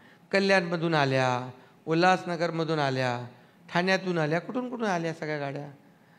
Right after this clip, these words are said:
आंदोलन कसं आहे, उत्स्फूर्तपणे.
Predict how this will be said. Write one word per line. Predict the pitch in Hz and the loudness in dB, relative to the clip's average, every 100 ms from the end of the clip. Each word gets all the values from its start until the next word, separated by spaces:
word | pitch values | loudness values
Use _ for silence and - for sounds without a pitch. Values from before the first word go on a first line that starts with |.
| - - | -16 -2
आंदोलन | 175 185 226 330 254 240 | 2 4 2 2 0 -2
कसं | 247 220 220 | -2 0 2
आहे, | 233 | 0
उत्स्फूर्तपणे. | 196 180 - 240 254 254 220 220 175 | 0 -2 -4 -2 2 4 4 6 4